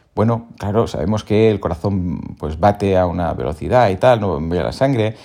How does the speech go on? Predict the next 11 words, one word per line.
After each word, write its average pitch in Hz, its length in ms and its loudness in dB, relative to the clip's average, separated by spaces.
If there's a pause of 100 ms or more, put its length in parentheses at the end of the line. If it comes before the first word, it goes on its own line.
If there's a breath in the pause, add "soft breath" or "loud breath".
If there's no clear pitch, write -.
(280 loud breath)
que, 98 380 4
bueno, 95 280 2
pues 95 160 -6
sabemos 92 460 0
que 98 320 0 (180 loud breath)
producimos 101 460 0
electricidad, 92 580 0
pero 104 100 0
hasta 101 200 -4
que 101 80 -4
no 147 260 2